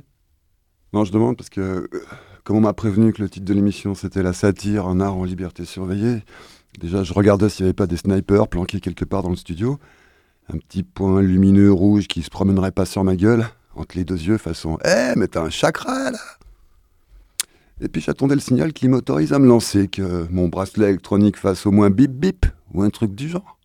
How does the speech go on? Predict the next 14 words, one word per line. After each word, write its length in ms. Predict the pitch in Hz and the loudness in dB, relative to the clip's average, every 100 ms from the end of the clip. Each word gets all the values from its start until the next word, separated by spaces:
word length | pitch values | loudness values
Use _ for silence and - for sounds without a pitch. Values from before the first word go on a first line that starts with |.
| _ - - - _ _ - | _ -20 -20 -20 _ _ -6
Au 80 | |
cas 180 | 101 110 | 0 6
où 120 | 113 | 8
mes 120 | 98 95 | 6 4
chroniques 380 | - 107 107 | 4 4 4
tomberaient 360 | - 110 101 117 | 4 6 6 6
à 80 | 101 | 4
mon 180 | 92 92 | 2 2
insu 420 | 90 - - 120 _ _ _ - | 0 -4 -6 -8 _ _ _ -6
dans 100 | 92 | -2
la 100 | 82 | -2
périlleuse 640 | - 117 117 110 104 85 | 0 2 4 4 4 0
catégorie 680 | 73 95 - 92 92 98 - - | -6 -6 -2 0 2 2 -2 -8
satire, 640 | - 104 90 - 71 58 | -4 -2 -2 -6 -14 -14